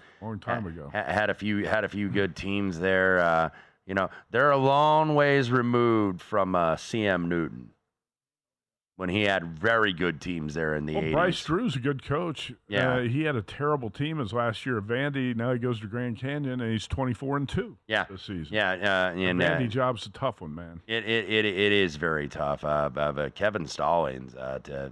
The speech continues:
Speaker 2: just look into his record, taking them to as many tournaments as he did. Great job there. Not so good in, uh, Pittsburgh, though.
Speaker 1: Well, to answer Doug's question,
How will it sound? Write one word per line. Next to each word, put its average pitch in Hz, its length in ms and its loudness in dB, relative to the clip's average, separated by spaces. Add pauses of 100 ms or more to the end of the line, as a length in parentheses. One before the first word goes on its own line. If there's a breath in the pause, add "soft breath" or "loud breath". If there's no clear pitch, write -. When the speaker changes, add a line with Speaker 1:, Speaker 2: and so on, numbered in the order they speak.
Speaker 2:
just 82 220 -10
look 85 220 -6
into 73 180 -8
his 73 300 -8
record, 69 420 -4
taking 73 300 -10
them 73 160 -6
to 71 100 -4
as 64 100 -8
many 73 220 -8
tournaments 73 460 -10
as 65 140 -20
he 62 120 -20 (100)
did. 67 420 -8 (680)
Great 123 220 -2
job 127 280 2
there. 104 300 4
Not 113 220 2
so 131 120 -2
good 104 300 2
in, 85 180 0
uh, 73 380 0
Pittsburgh, 50 460 -10
though. 50 160 -20 (800)
Speaker 1:
Well, 123 420 2
to 143 120 -6
answer 156 320 -4
Doug's 123 360 -4
question, 139 600 -6